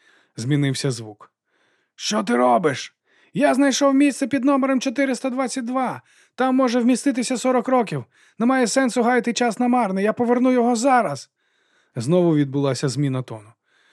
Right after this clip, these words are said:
«Вдалося! Я певний, що мені вдалося!»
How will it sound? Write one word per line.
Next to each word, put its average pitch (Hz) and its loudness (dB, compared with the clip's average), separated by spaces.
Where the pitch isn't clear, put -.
«Вдалося! 254 0
Я 254 0
певний, 285 2
що 269 0
мені 277 4
вдалося!» 240 0